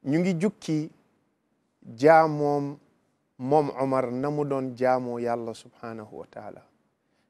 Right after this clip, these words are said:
ni mu bàyyi woon xel àllaaxira, nga xamante ne da daan góor góorlu ci jaamu Borom bi subhanahu wa taala. Omar, ànd ak niñ ko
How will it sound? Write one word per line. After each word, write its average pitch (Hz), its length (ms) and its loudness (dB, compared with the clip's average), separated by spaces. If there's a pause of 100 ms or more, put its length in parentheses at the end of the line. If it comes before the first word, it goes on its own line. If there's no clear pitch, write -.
(100)
ni 139 140 2
mu 156 120 2
bàyyi 156 340 6
woon 147 240 2
xel 135 300 -2 (100)
àllaaxira, 127 680 -2 (800)
nga 110 100 -14
xamante 135 460 0
ne 160 240 -2 (560)
da 135 100 6
daan 156 300 4
góor 160 240 6
góorlu 160 640 4
ci 151 260 -6
jaamu 147 440 4
Borom 139 420 2
bi 131 80 -8
subhanahu 131 760 -6
wa 120 80 -4
taala. 113 440 0 (1120)
Omar, 170 440 4 (2750)
ànd 196 240 6
ak 208 200 6 (800)
niñ 196 300 4
ko 226 140 2